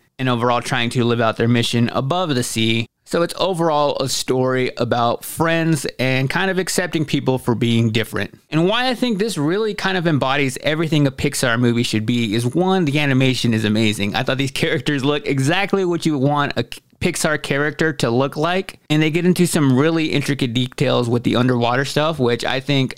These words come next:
underwater animation just looks amazing. Like, all the, I think that's why I love Finding Nemo so much, because it's a world that we ourselves don't really get to discover or explore in any way. And when they kind of show those elements of this,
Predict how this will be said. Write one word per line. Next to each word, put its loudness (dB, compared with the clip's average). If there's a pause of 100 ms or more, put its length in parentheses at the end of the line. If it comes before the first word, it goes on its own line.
underwater 0
animation 2
just -2
looks -2
amazing. 0
Like, 0
all 0 (100)
the, -2
I 0
think -2
that's 0
why 2
I 0
love 0
Finding 2
Nemo 4
so -2
much, 0
because -2
it's -2
a 0
world 0
that -2
we 0
ourselves -2 (300)
don't 0
really 0
get -2
to 0
discover -2 (400)
or 0
explore -2
in 0
any 2
way. 0 (280)
And 2
when 4
they 0
kind -2
of 0
show 0
those 0
elements 0
of 0
this, 0